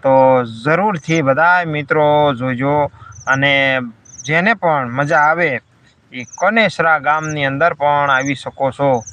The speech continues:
રામદેવ પીરની આ જન્મ જયંતિ નિમિત્તે ભવ્ય આયોજન રાખેલું છે અને રામા મંડળ પણ છે. તો સાંજે રામા મંડળ રાખેલું છે, તો દરેક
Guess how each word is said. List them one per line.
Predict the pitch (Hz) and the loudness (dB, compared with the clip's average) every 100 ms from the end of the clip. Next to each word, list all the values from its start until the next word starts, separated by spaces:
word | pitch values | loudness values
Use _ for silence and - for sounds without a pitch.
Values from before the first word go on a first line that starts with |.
| - - | -16 -4
રામદેવ | 135 151 151 143 143 127 | -2 0 -2 0 0 -2
પીરની | 135 135 139 139 135 127 _ _ _ _ | -4 -6 -4 -6 -6 -8 _ _ _ _
આ | 127 127 | -2 -2
જન્મ | 110 131 143 139 | -2 -2 0 0
જયંતિ | 127 131 135 135 | -2 -4 -4 -4
નિમિત્તે | 131 131 139 120 135 127 | -6 -4 -6 -2 0 0
ભવ્ય | 110 120 139 151 | -2 0 2 2
આયોજન | 143 135 143 139 135 127 | 2 0 0 -2 -2 0
રાખેલું | 127 127 139 139 123 | -2 -2 -2 -2 -4
છે | 147 - _ _ _ - | -6 -6 _ _ _ -6
અને | 131 135 135 | -2 0 0
રામા | 123 120 147 202 | 2 0 2 0
મંડળ | 190 160 139 | 0 0 -2
પણ | - 139 135 123 | -2 -2 -2 -4
છે. | - 165 175 123 - _ - - - _ _ _ - | -6 -2 -2 -2 -10 _ -20 -20 -20 _ _ _ -2
તો | 139 135 135 127 | 2 4 4 2
સાંજે | - 139 135 | 0 0 2
રામા | 131 139 139 | 0 0 0
મંડળ | 143 139 135 | 0 0 0
રાખેલું | 131 131 143 139 | 0 -2 -2 -2
છે, | 120 135 | -2 -2
તો | 135 131 | 0 -2
દરેક | 131 135 | 0 -2